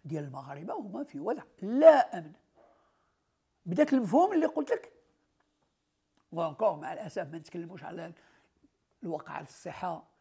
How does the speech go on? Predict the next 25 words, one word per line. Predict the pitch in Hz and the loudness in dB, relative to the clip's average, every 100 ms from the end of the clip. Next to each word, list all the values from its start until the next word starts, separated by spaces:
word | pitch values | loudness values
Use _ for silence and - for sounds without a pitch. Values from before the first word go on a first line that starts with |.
| _ _ - | _ _ -16
لأنه | 226 233 247 | -10 0 2
دابا | 226 226 220 - - | 4 2 -2 -6 -6
شو | 214 | 0
هذه | 233 285 | 2 2
أيضًا، | 226 170 170 - _ _ - | 0 -2 -6 -12 _ _ 4
راه | - | 8
المنتوج | 311 302 269 294 | 8 6 2 0
اللي | 214 226 | -2 -2
كيبقى | 247 214 190 | -2 -2 -2
في | 156 | -4
المغرب | 156 151 147 151 | -6 -10 -14 -8
مع | 175 | -6
الأسف، | 190 - - 160 - _ _ _ _ _ | -6 -8 -14 -16 -20 _ _ _ _ _
اللي | 302 320 | 2 4
كيمشي | 302 220 - | 4 2 -2
لأوروبا، | - 190 160 127 - _ _ _ | -2 0 -2 -6 -14 _ _ _
هو | 147 147 220 | -12 -2 2
اللي | 277 233 | 2 0
من | 202 | -4
ناحية | 180 190 190 190 | -6 -8 -6 -6
ديال | 160 180 | -6 -8
الكونترول | 170 - 175 180 190 196 | -6 -4 -6 -4 -4 -4
ديال | 175 170 | -6 -12
الصحة | - 175 - - 196 | -12 -16 -10 -4 -4
وديال، | 180 170 190 | -4 -10 -12